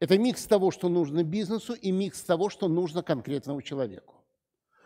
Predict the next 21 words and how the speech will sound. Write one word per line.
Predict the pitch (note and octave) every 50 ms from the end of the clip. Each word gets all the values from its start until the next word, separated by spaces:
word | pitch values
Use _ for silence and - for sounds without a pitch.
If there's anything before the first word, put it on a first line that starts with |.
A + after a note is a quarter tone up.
| _ _
Замечательно, | C3+ A#2+ F#3 G3+ G#3 E3 - B3+ B3+ G#3 - F#3+ D3+ C#3 B2 A#2+
если | A#2 C3 C#3+ - -
мы | D#3+ D3
получаем | - D#3 D#3+ D3 - F#3+ F#3 F3+ F3+
информацию | D#3+ - - D#3 D#3 D#3 D#3+ D3 - D#3
о | C3+
том, | - D3+ C3+
что | - C#3+ D3
нужно | C#3+ C#3+ A#2 C#3
бизнесу. | C#3 B2+ C3 A2+ F#2 G#2 G2 - - - - - _ _ _ _ _ _ _ _ _ _ _ -
Но | C#3+
если | D3+ E3 D#3+ B2+ D3
мы | E3+ C3+
получаем | C3+ D3+ D3 - F3 E3+ D3+ D3
информацию | C#3+ B2 - D3+ D3+ D#3+ E3 D#3+ C3+ - - - C#3+
о | B2
том, | - D#3+ B2+
что | - - D#3+ D#3
нужно | D3 D3 B2 B2
конкретному | B2 C#3+ B2 B2+ C#3+ B2 - C#3+ D3 C3
человеку, | - - D#3 D3 C#3+ B2+ A#2 - - A2+ -